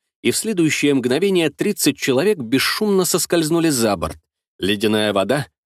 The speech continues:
обожгла тела, словно раскалённое железо. Кто-то сдержанно крякнул от холода, но ни один не закричал. Они плыли, держа винтовки над головой, держась в тени причальных свай.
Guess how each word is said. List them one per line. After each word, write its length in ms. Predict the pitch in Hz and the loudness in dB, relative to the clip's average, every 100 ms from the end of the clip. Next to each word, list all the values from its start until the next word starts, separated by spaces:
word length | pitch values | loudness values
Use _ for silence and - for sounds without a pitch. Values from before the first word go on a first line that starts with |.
| - | -6
обожгла 500 | 180 160 139 143 139 | -2 -2 0 -2 0
тела, 280 | 151 151 | 0 0
словно 400 | 165 - 139 135 | 0 0 0 2
раскалённое 680 | 131 127 - 131 131 123 123 | 0 -2 0 0 2 2 0
железо. 580 | 110 117 107 92 85 - _ _ _ | 0 2 2 0 -6 -12 _ _ _
Кто-то 420 | - - 185 - | -10 -4 -2 0
сдержанно 600 | 185 190 185 160 151 131 | 0 0 -2 0 0 0
крякнул 420 | - 170 165 170 165 | 0 -2 -2 -2 -2
от 140 | 170 | -4
холода, 480 | - 147 110 98 104 | -2 0 2 0 0
но 140 | 165 | 2
ни 160 | 180 180 | 2 0
один 360 | 170 120 117 | 0 0 0
не 80 | 113 | 2
закричал. 680 | 104 104 120 - 113 85 80 _ _ _ - | 0 0 -2 0 0 0 -4 _ _ _ -6
Они 240 | 87 143 | 0 0
плыли, 580 | 135 - 95 139 110 78 _ _ | 0 -2 0 2 0 -4 _ _
держа 420 | - 127 117 120 170 | -2 -2 0 0 0
винтовки 520 | 160 147 175 - 156 | 0 0 -2 -2 0
над 180 | 156 139 | 0 0
головой, 480 | 139 151 120 101 | 0 0 0 0
держась 480 | 90 120 107 117 110 | 0 -2 0 0 -2
в 100 | - | -4
тени 280 | - 123 120 | -2 0 0
причальных 560 | - 120 135 117 117 113 | 0 -2 0 2 2 0
свай. 500 | 123 110 101 78 | 0 0 0 -4